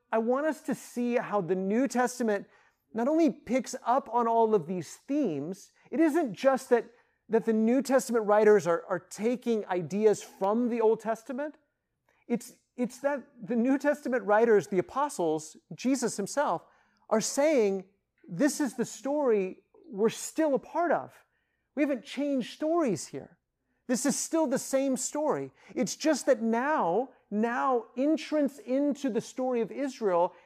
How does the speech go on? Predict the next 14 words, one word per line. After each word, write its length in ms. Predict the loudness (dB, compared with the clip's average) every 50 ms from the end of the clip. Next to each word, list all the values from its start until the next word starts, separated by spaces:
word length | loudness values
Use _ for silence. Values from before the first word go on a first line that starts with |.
| -6
is 200 | -2 -2 -2 -2
by 220 | -2 -4 -2 -2 -2
Jesus." 720 | -2 -2 -4 -4 -4 -4 -4 -10 -12 -14 -20 -20 -20 _ _ _ _ _ _ _ _ _ -4
Not 540 | 0 2 4 6 6 6 6 4 4 0 -2
by 320 | 0 2 2 4 4 2
being 460 | 2 2 0 0 2 4 4 2 0 0
born 600 | 0 2 4 4 4 4 4 4 2 0 -2 -6 -10 _ _ -14
Jewish, 640 | -8 -2 2 2 4 4 4 2 0 -4 -10 -16 -18 _ _ -2
not 180 | 0 0 0 2
by 120 | 2 0
being 340 | 2 2 2 2 2 2 0
born 500 | -2 -2 0 2 4 4 4 4 2 0
an 100 | -2 -2
Israelite, 680 | -2 -2 -2 -2 -2 -2 0 0 0 -2 -2 -4 -6